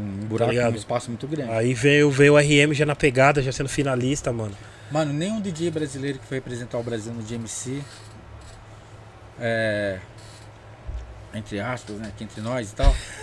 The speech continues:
Speaker 1: <laughs> mas a, a maioria, mano, fez lindo a parada.
Speaker 2: Sim.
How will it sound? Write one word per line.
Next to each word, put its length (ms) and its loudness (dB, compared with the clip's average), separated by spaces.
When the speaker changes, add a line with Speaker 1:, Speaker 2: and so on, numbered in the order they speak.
Speaker 1:
<laughs> 400 -18
mas 720 2
a, 560 -4
a 60 -2
maioria, 600 2
mano, 380 -2
fez 640 -6
lindo 680 -4
a 40 -6
parada. 440 -10
Speaker 2:
Sim. 300 -12